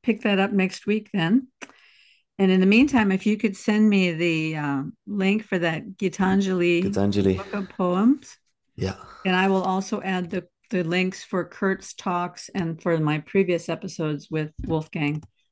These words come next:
Speaker 1: for people who wanna learn more.
Speaker 2: Amazing. Thank you again for
Speaker 1: And, and also send me the link to your, your, um, YouTube channel, 'cause I wanna see your talk with your dad.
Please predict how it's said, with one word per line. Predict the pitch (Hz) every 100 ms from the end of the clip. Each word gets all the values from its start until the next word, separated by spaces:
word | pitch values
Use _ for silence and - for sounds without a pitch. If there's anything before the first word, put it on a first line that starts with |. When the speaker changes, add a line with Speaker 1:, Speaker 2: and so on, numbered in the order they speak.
| _
Speaker 1:
for | 180
people | 160 180 175
who | 165
wanna | 151 147 143
learn | 135 135
more. | 123 - - _ _ - - -
Speaker 2:
Amazing. | 92 92 92 147 - _ -
Thank | 104 104
you | 101
again | 95 95
for | - - 214
Speaker 1:
And, | 220
and | 220
also | 214 262 247 240
send | 240 254 247
me | 233
the | 214
link | 202 214 208
to | 208
your, | 190 208 208 196 - _
your, | 196 185 202 196 185
um, | 170 160 175 202 -
YouTube | 202 247 214 -
channel, | 180 156 139 160
'cause | 190 180
I | 175
wanna | 185 175
see | - 196
your | 170
talk | 165 180 175
with | 160
your | 151
dad. | 151 165 143 151